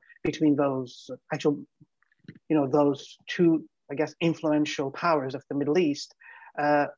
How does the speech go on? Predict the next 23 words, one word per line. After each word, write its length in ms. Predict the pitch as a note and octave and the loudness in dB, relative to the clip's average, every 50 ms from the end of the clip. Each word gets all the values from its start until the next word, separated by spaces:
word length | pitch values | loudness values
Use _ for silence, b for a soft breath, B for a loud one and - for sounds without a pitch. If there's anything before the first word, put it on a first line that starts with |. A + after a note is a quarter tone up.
| _ _ | _ _
you 280 | - D3 D3 - - E3+ | -8 -8 -4 0 2 4
know, 100 | F3 D#3 | 4 4
first 280 | - - G3+ G3 - | 4 2 0 0 0
of 140 | F#3+ F3+ - | -4 -2 0
all, 300 | F#3+ D3+ C#3 C#3 C#3+ - - C#3+ | 2 2 2 2 -2 -4 -6 -4
uh, 160 | C#3 C#3 C3 B2+ - _ _ _ _ _ _ _ _ - - - | -4 -4 -4 -6 -10 _ _ _ _ _ _ _ _ -14 -4 0
under 340 | F3+ F3 E3+ D#3 D#3+ D#3 - | 2 4 4 4 4 2 2
intense 560 | - E3 E3 D#3 - - - G#3+ G3 E3+ - - | 4 4 4 4 2 0 0 0 0 0 -2 -4
international 540 | D#3+ D#3 - D#3+ D#3+ D#3+ D#3+ - - D3+ | -4 -4 -4 -4 -4 -4 -4 -4 -6 -6
pressure 460 | C#3+ - - F3 E3 - - C#3+ B2+ B2 | -6 -6 -8 -8 -6 -6 -6 -6 -6 -6
because 280 | B2+ B2+ - C#3+ C3+ | -6 -6 -6 -6 -4
Turkey 280 | - - D#3 D3 - D#3 | -2 -2 -2 -2 -2 -2
had 240 | C#3+ D3 C#3 C3 C3+ | -4 -4 -4 -2 0
been, 320 | D3+ D3 C#3+ C#3 C#3 C#3 B B B B B B B B B B - D3 | 0 2 2 0 -2 -6 B B B B B B B B B B -4 -2
uh, 140 | C#3+ C#3+ C#3 | -2 0 -2
had 200 | - - D#3+ C#3+ | -2 -2 -2 2
been 160 | D#3 D#3 D3+ | 4 4 4
excoriated 760 | D3 D3+ D3+ - - - G3+ F#3 E3 C#3+ B2+ C3 C3 - C3+ A#2+ - - - | 4 2 -2 -4 -2 0 0 2 0 -2 -4 -6 -8 -12 -14 -14 -16 -12 -10
for 80 | - | -8
turning 360 | D3 - D#3+ D3+ D3+ D3 C#3+ C3+ | -6 -2 0 0 2 2 2 0
a 40 | |
blind 360 | C3 C3 D3 D#3 D3+ D3 C#3 D3 | 0 0 0 0 0 0 0 0
eye 240 | C#3 C3+ B2 A#2+ | 0 -2 -2 -6